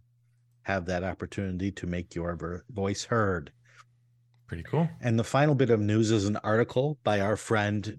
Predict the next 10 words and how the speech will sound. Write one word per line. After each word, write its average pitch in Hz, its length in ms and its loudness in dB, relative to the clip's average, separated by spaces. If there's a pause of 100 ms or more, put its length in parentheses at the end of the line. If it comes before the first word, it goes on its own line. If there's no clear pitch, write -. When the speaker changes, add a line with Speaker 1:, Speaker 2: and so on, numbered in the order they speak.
Speaker 1:
D 107 220 0
M 95 180 0
David. 101 460 0 (720)
And 101 220 0
this 139 220 4
is 101 380 0
super - 380 0
fascinating 95 640 -2
to 101 100 -6
me. 92 360 -2